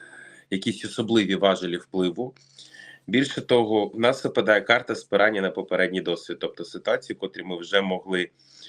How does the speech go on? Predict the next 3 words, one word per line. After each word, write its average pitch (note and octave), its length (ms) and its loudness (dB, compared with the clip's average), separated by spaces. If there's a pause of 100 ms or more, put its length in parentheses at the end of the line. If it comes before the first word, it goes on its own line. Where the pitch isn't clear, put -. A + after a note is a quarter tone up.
(300)
спостерігати G#2+ 960 0
в - 80 -16
попередні A2 1040 2